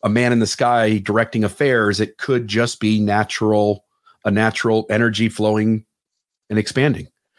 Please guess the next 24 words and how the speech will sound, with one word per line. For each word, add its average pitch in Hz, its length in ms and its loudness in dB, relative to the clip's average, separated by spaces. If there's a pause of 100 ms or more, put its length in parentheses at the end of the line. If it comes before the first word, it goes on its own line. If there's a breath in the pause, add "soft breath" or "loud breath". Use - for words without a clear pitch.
(380 loud breath)
It, 127 140 2
it, 143 300 0
it, - 220 0
that 143 180 0
energy 139 360 2
could 139 240 -2
be 131 160 2
considered 123 480 0
omnipotent. 107 600 2
Everything 110 420 2
that's 104 160 0
ever 104 180 2
been 101 180 2
done 104 200 0
has 101 100 0
been 95 160 0
done 90 200 -2
by 87 180 -4
it. 95 300 -4
It 95 120 -4
could 113 160 0
be 110 140 0
considered 104 400 0
all-knowing, 110 640 2